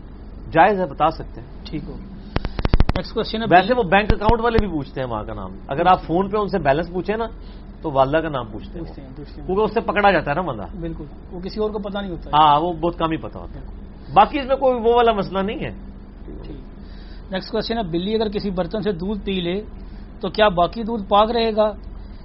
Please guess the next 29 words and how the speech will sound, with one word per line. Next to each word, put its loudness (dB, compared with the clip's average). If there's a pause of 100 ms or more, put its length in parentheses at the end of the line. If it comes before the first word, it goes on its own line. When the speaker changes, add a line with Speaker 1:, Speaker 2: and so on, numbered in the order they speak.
(140)
Speaker 2:
کیا 10
ہم 2
اسے -4
پی -4
سکتے -6
ہیں؟ -8 (460)
Speaker 1:
پی 2
سکتے 0
ہیں، -6 (280)
بلی 4
کا 8
جھوٹا 4
ناپاک 4
نہیں -8
ہے۔ -12 (760)
اس -2
طرح 2
جو 2
گھریلو 0
جتنے -2
پالتو 4
جانور 2
ہیں 2
جن -2
کا 4
ہم -2
گوشت -2
کھاتے -2
ہیں، -6